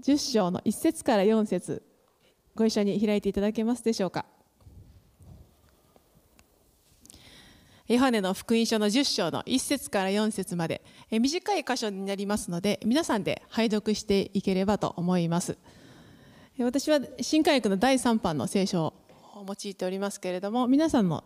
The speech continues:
それぞれのお持ちの聖書の訳で構いませんので、ご一緒に拝読していきましょう。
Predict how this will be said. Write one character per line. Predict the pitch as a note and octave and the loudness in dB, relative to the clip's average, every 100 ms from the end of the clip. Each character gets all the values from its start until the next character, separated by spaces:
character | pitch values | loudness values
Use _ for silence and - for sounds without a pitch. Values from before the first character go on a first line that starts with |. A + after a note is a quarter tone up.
| _ | _
そ | - A#3+ | -2 0
れ | A3 | 2
ぞ | G3 | 2
れ | |
の | E3+ | 2
お | |
持 | F#3 F#3+ | 0 0
ち | G3 | 0
の | |
聖 | G3+ G3+ | 0 0
書 | F#3+ | 0
の | F3+ | -2
訳 | F3 F#3+ | -2 -2
で | E3+ | -4
構 | F3 F#3+ F#3 | -2 -2 -2
い | F3+ | -2
ま | F#3 | -4
せ | F#3+ | -4
ん | |
の | F#3 G3 | -4 -2
で、 | C#4+ C#4 | -2 0
ご | C4+ | 2
一 | C4+ | 2
緒 | C#4+ | 2
に | C#4 - | 0 0
拝 | A#3+ A3+ | 0 2
読 | A3 | 2
し | A3 | 0
て | A#3 | 0
い | A3 | 0
き | G#3+ | 0
ま | G3+ | 0
し | - | 0
ょ | |
う。 | G3 | -2